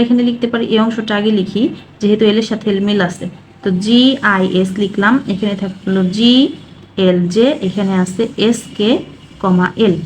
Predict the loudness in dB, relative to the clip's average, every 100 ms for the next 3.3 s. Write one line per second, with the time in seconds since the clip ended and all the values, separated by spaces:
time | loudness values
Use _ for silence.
0 | -12 -10 0 2 4 2 2 0 -4 -8
1 | -18 -20 -20 -6 2 2 2 -4 -16 -20
2 | -20 -6 -2 0 2 0 0 2 2 4
3 | 4 4